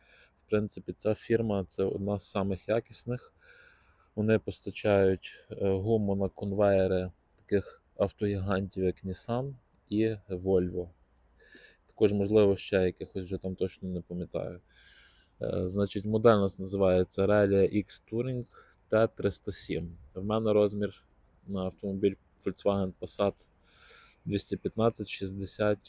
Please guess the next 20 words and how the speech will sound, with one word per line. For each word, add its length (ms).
шістнадцять. 800
Індекс 680
швидкості 920
і 80
ваги 280
дев'яносто 540
дев'ять 440
В. 160
Ось. 340
По 260
євроетикетці 1000
ми 80
можемо 300
бачити, 520
що 280
шумність 580
вказана 500
сімдесят 540
два 180
децибели, 680